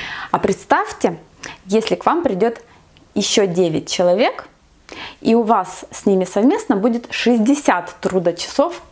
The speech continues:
в сутки. И даже если вы куда-то уехали, ну или приболели, и вы не можете работать,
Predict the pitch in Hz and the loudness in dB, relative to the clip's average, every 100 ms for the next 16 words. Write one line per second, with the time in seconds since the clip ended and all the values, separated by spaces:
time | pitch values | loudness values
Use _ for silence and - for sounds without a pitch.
0 | _ - - 233 - - - - - - | _ -12 -2 -2 -2 -10 -16 -20 -18 -12
1 | - - 233 359 311 285 269 208 208 190 | -4 2 2 4 2 2 2 0 0 0
2 | 175 - - 294 247 180 - 196 254 - | -2 -2 4 4 4 2 0 0 -2 -6
3 | _ _ _ 302 339 277 262 269 233 208 | _ _ _ 2 4 4 2 2 2 2
4 | 180 180 185 254 196 262 269 254 214 190 | 2 0 -4 -2 2 4 4 2 0 -4
5 | 190 185 196 370 403 - | -2 0 0 0 -2 -8